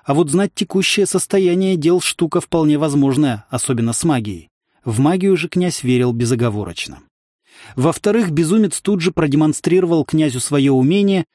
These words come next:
сообщив, что княжья любимая жена Мирослава прямо сейчас страстно скачет верхом на придворном бояриче красавчике Борисе. Господин Корновский, не будь дураком, взял да и проверил,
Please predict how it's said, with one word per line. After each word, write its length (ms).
сообщив, 600
что 200
княжья 520
любимая 480
жена 260
Мирослава 640
прямо 320
сейчас 500
страстно 560
скачет 460
верхом 420
на 80
придворном 600
бояриче 540
красавчике 640
Борисе. 520
Господин 480
Корновский, 540
не 80
будь 240
дураком, 420
взял 300
да 80
и 60
проверил, 500